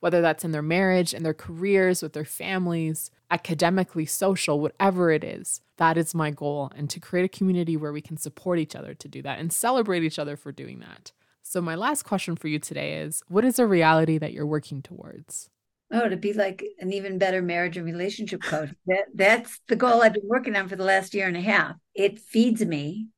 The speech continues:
Speaker 2: It's my juice. I basically try to go through my life saying yes. If there's anything I'm afraid to do, I really know that I will be that person on the other side. So just step in,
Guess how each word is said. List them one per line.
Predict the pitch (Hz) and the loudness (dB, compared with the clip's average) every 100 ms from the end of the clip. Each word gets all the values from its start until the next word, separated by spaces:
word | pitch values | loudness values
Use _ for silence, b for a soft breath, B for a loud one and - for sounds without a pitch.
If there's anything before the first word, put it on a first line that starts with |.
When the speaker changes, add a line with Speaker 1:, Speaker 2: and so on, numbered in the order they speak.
| - | -4
Speaker 2:
It's | 190 190 - | -2 -2 -2
my | 180 | -2
juice. | 170 170 196 165 170 - - | 0 4 4 4 -6 -12 -2
I | 202 | 2
basically | 226 226 247 240 233 214 202 | 4 6 6 4 -2 2 2
try | 196 - 202 | 2 4 4
to | 214 | 4
go | 202 | 0
through | 190 202 | 0 -4
my | 185 | -2
life | 180 180 170 | -2 -2 -4
saying | - 156 165 | -4 -4 -4
yes. | 151 147 151 - _ _ _ | -6 -8 -12 -18 _ _ _
If | - | -6
there's | 180 | -2
anything | 214 262 254 214 | 2 2 2 2
I'm | 185 | 0
afraid | 170 - 185 190 | -4 0 2 2
to | 220 | -2
do, | 214 226 240 262 262 b b _ | 2 4 4 2 -6 b b _
I | 196 | 0
really | 202 185 202 202 202 196 | 2 2 2 2 2 0
know | 185 175 165 | 2 2 0
that | 170 170 165 170 _ _ _ | -2 -4 -4 -8 _ _ _
I | 170 | -2
will | 185 185 | 2 2
be | 165 208 | 4 4
that | 202 175 | 4 2
person | 180 185 170 196 | 0 -4 -4 -4
on | 170 | -2
the | 165 | -2
other | 160 156 | -4 -6
side. | 151 - - - _ _ _ _ | -6 -6 -6 -12 _ _ _ _
So | - 175 | -10 -8
just | - 160 - | -4 -6 -6
step | - 143 - | -6 -6 -6
in, | - 165 | -14 -16